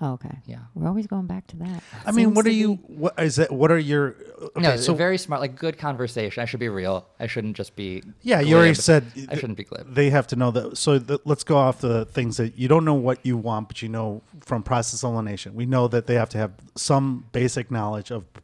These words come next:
Speaker 3: British history.
Speaker 2: Yes, please. I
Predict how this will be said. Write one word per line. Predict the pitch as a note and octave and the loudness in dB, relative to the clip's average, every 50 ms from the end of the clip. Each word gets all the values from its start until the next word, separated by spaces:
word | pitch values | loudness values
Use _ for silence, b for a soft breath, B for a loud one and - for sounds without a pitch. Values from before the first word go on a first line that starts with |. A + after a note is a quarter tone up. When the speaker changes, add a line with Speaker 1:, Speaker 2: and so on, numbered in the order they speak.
| _ _ _ _ | _ _ _ _
Speaker 3:
British | - - B2 A2+ A2 A2+ G2+ - - - - _ _ _ | -4 -2 -2 0 0 -2 -4 -4 -10 -12 -14 _ _ _
history. | - A#2+ G#2 - - - F#2+ G2+ A#2+ B2+ | -10 -8 -8 -8 -10 -12 -18 -18 -18 -12
Speaker 2:
Yes, | - C3+ C3 A#2 A2+ | -4 -4 -4 -4 -4
please. | - - A#2+ G2 F#2+ G2 - - _ - | -6 -8 -6 -6 -6 -6 -10 -18 _ -16
I | D2+ - C#3 C#3 D3 D#3 | -12 -8 -6 -4 -4 -4